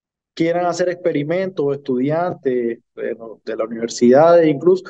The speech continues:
van a hacer el experimento de sacar un objeto recto, sacarlo a la calle, y se van a dar, comprobar que cuando lleguen a esta, a esta hora, eh, prácticamente no va a tener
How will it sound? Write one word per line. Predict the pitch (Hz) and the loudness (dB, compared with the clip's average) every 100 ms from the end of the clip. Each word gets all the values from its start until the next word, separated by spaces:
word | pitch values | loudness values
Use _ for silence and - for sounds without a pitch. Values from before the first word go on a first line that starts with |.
| - _ | -20 _
van | - 165 | 0 2
a | |
hacer | 185 | 4
el | 185 | 4
experimento | 185 190 190 180 180 | 4 2 4 2 2
de | |
sacar | 202 185 165 | 2 2 2
un | 165 180 | 0 -4
objeto | 156 165 - 180 | -4 -2 2 2
recto, | 156 202 208 143 | 2 2 0 -2
sacarlo | 135 143 156 | -2 -2 0
a | 170 | 0
la | 165 | -2
calle, | 160 175 214 208 _ _ | -2 -4 -4 -8 _ _
y | - | -6
se | 151 | -4
van | 160 | -2
a | 165 | -2
dar, | 180 180 _ | -4 -8 _
comprobar | 190 180 196 170 175 | -6 -2 -4 -2 -4
que | 180 | -6
cuando | 156 151 143 | -6 -4 -4
lleguen | 135 156 185 175 | -2 -2 -2 -2
a | 147 143 | -4 -4
esta, | 139 180 180 165 | -4 -4 -4 -6
a | - _ _ _ - | -10 _ _ _ -8
esta | 151 143 208 208 | -8 -4 -4 -2
hora, | 170 190 214 214 _ _ _ | -2 0 -2 -6 _ _ _
eh, | 160 160 156 151 151 _ _ _ | -4 -2 -2 -4 -8 _ _ _
prácticamente | 170 165 190 190 175 175 | -4 -4 -4 -2 -2 -2
no | 190 160 | -2 -2
va | 170 | -2
a | |
tener | 170 175 180 | -4 -4 -4